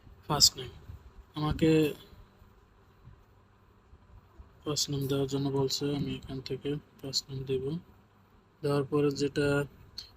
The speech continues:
সিনিয়র নেম, এটা অপশনাল, এটা আমাদের দেওয়ার দরকারও নেই।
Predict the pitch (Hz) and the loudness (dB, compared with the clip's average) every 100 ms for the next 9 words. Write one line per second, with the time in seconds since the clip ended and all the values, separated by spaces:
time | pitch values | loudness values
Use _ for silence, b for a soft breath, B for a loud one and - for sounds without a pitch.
0 | - - 156 151 151 151 156 160 156 151 | 2 4 4 4 4 4 2 0 -2 0
1 | 147 - 147 151 143 139 143 135 131 135 | 0 0 -2 -2 -2 -2 -4 -4 -4 -6
2 | 127 139 135 131 139 135 - 131 135 135 | -4 -2 -2 -2 -4 -4 -4 -4 -4 -4